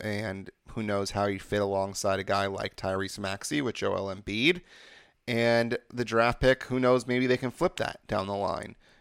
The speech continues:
to try and help them. Um, but I think Terrence Mann is a guy that's gonna help them now. And, um, the Clippers have said they're not gonna trade youth. I don't know if Terrence Mann counts as youth because he's close to twenty-seven years old, I believe.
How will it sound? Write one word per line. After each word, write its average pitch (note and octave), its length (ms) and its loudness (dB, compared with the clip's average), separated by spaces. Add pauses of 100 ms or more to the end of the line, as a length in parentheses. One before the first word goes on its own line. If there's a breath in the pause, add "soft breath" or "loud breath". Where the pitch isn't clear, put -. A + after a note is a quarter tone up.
(120)
to G#2 100 -4
try G#2+ 260 2
and G2 100 0
help F#2+ 260 0
them. E2+ 280 -6 (600 soft breath)
Um, G2+ 480 2 (100)
but A#2 100 8
I A2+ 100 8
think B2 300 -2
Terrence A#2 360 0
Mann B2 280 4
is G2 80 -2
a G#2 40 -6
guy G2+ 180 4
that's G#2 120 0
gonna A2+ 160 -2
help G#2+ 260 2
them A2 180 -2
now. G#2 360 -2 (260)
And, G2+ 680 -4 (240)
um, G2 340 -2
the G2 80 -10
Clippers A#2 320 -4
have G#2 100 -2
said C3+ 340 4
they're A2+ 100 -4
not G2+ 180 -2
gonna F#2+ 140 -4
trade G2+ 340 -2
youth. C#3 340 2
I A#2 120 -2
don't G#2+ 100 -4
know G2+ 80 -2
if F#2+ 80 -6
Terrence G2+ 380 -6
Mann G#2 260 0
counts G#2 320 -6
as G2 160 -8
youth B2 320 0
because G2+ 420 -4 (400 loud breath)
he's A2 160 -6
close A2 440 -2
to A#2 420 -4
twenty-seven G#2 880 -2
years C3 240 0
old, C3 220 6
I C#3 40 6
believe. C#3 480 0